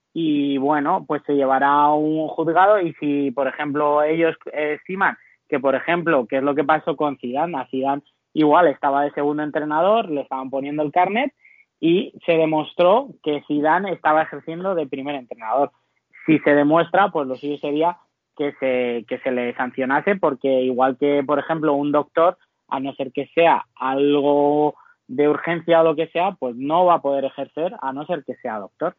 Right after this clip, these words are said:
Y respecto a lo de los títulos de que sean jugadores, yo sí creo, en cierta modo, que ser jugador, eh, te a-, puede ayudar en ciertas mo-,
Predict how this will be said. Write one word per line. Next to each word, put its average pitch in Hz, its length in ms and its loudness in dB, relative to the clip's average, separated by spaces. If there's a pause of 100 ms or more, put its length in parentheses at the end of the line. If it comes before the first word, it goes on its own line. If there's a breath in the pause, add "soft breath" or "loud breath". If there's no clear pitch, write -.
(360 soft breath)
Y 139 440 4
respecto 135 560 0
a 131 60 4
lo 135 100 2
de 135 100 2
los 135 200 0
títulos 165 400 2
de 160 120 2
que 156 120 0
sean 160 220 -2
jugadores, 170 520 2 (400 soft breath)
yo 151 400 0
sí 185 200 -2
creo, 190 320 2
en 143 100 -4
cierta 160 340 -6
modo, 170 320 -2
que 135 200 -4
ser 147 200 -6
jugador, 156 500 2 (360 soft breath)
eh, 131 540 0
te 139 220 0
a-, 127 280 2
puede 147 200 -2
ayudar 156 380 2
en 156 140 -4
ciertas 156 440 -2
mo-, 160 400 -2